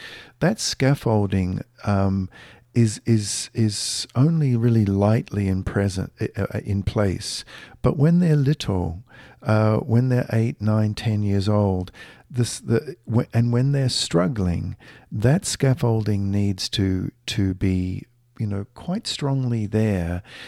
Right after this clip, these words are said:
in o-, order for us to get to the places to help them make the repair in their social life. But the aim of the scaffolding is to be, is to be taken away.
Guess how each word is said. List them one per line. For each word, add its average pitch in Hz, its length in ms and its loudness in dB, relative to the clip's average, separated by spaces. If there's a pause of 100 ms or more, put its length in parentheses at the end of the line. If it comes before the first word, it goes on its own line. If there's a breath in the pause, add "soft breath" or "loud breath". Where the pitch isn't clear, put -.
(120 loud breath)
in 123 180 6
o-, 127 260 2
order 117 320 0
for 107 220 -2
us 107 160 0
to - 120 -6
get 123 340 -2
to 151 100 -4
the 131 140 -2
places 107 640 -4
to 95 100 -4
help 104 280 -2
them 92 260 0
make 110 260 0
the 104 100 -2
repair 90 680 -4 (360 loud breath)
in 98 200 0
their 95 140 0
social 95 500 -4
life. 87 480 -6 (320 loud breath)
But 113 140 -2
the 117 200 0
aim 131 260 4
of 120 140 2
the 98 80 0
scaffolding 90 920 -2 (360 loud breath)
is 95 240 0
to - 100 -4
be, 90 440 -2 (100)
is 101 160 -4
to - 100 -6
be 90 140 -2
taken 87 400 -4
away. 92 640 -4